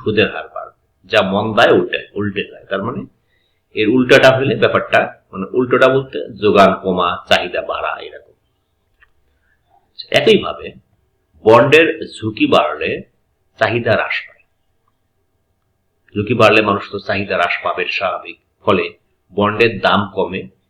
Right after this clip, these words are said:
এবং সুদের হার বাড়ে। এখানেও সুদের হার বাড়বে। বন্ডের ঝুঁকি হলেও সুদের হার বাড়বে। কোশ্চেনের সাথে আরেকটা কোশ্চেন এর, এর সাথে জড়িত আছে, যেটা বলা আছে যে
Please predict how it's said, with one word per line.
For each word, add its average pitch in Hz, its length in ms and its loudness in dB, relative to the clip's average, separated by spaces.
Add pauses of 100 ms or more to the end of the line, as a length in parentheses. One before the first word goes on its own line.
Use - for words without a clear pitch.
(120)
এবং 107 320 -8
সুদের 143 400 4
হার 82 160 -4
বাড়ে। - 300 -12 (560)
এখানেও 120 360 2
সুদের 110 340 2
হার 82 180 -8
বাড়বে। - 300 -8
বন্ডের 107 500 0 (580)
ঝুঁকি 101 240 -6
হলেও 120 460 0
সুদের - 360 -4
হার 80 120 -12
বাড়বে। - 400 -12 (1120)
কোশ্চেনের 180 340 0
সাথে 180 280 -2
আরেকটা 151 220 2
কোশ্চেন 156 300 -6
এর, 147 260 -2
এর - 60 -6
সাথে 135 200 -6
জড়িত 120 360 2
আছে, 107 340 2
যেটা 98 240 -2
বলা 92 260 4
আছে 98 360 -2
যে 85 100 -14